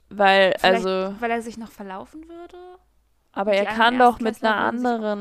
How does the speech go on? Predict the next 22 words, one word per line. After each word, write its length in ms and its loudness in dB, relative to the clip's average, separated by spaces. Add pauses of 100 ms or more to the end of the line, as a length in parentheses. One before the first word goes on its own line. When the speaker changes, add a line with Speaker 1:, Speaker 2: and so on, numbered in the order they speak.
Speaker 2:
verlaufen? 420 -12
Speaker 1:
also 280 -6
mit 200 -12
einem 200 -14
anderen, 640 -12 (100)
er 100 -14
kann 260 -8
doch 120 -4
zum 160 -10
Beispiel 560 -10
meinetwegen 460 -10
Hermine 340 -8
mitnehmen 440 -12
oder 220 -14
so. 380 -18
Speaker 2:
Und 220 -10
glaubst 220 -16
du, 40 -12
Hermine 240 -10
verläuft 320 -18
sich 120 -18
nicht? 260 -16